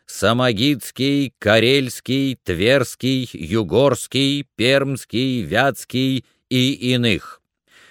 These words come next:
государь и великий князь Новогорода, Низовские земли,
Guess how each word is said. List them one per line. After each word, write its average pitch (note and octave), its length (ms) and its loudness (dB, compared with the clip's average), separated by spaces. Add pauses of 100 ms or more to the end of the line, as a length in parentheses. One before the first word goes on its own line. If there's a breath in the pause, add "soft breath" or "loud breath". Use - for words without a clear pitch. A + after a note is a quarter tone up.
(160 soft breath)
государь B2+ 960 2
и C3+ 200 0
великий A2 680 0
князь B2 720 -2
Новогорода, A#2+ 1300 4 (240)
Низовские A2 1040 2
земли, G2+ 600 0